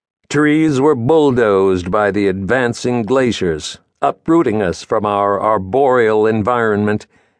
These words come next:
and driving us out onto the steppes, where we served as hunters and hunted, predator and prey."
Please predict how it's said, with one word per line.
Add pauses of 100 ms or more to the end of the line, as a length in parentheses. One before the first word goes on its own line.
and
driving
us
out
onto
the
steppes, (120)
where
we
served
as
hunters
and
hunted, (420)
predator
and
prey."